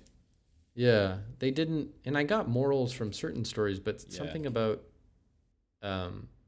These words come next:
Speaker 1: the more, like, the serious stories did, m-, meant nothing. Like, they were just sort of, like,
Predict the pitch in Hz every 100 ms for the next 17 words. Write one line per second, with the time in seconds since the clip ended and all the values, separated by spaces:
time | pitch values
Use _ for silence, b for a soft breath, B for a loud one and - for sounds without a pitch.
0 | _ _ _ _ _ _ 110 98 120 131
1 | 123 117 117 - - - - 139 127 107
2 | 92 - - 92 87 85 87 - - 104
3 | - 117 - 120 120 113 - 87 101 -
4 | 87 87 85 98 95 92 - 95 90 92
5 | 87 -